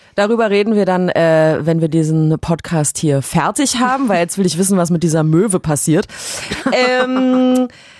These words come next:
Speaker 1: okay, und, äh, ach so, wollte ich noch sagen, bevor, äh, wir jetzt, äh, Klugscheißer-E-Mails bekommen, Twilight hatte natürlich mehr Teile als nur drei,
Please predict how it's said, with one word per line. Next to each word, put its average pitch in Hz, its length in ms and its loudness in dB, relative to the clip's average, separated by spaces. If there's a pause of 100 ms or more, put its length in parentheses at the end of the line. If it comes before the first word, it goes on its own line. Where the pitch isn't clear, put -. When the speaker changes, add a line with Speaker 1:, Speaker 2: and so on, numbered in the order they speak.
(320)
Speaker 1:
okay, 254 300 0
und, 233 220 -2
äh, 240 200 0
ach 226 80 -6
so, 247 240 0 (220)
wollte 240 180 0
ich 240 60 0
noch 233 100 0
sagen, 208 320 -2
bevor, 226 580 0
äh, 208 340 2
wir 208 180 2
jetzt, 196 300 -2
äh, 190 120 -2
Klugscheißer-E-Mails 190 1040 0
bekommen, 202 500 -2 (540)
Twilight 233 420 -2
hatte 214 200 -2
natürlich 180 580 -2 (180)
mehr 185 300 2
Teile 233 360 -2
als 233 240 -4
nur 226 140 2
drei, 247 380 -4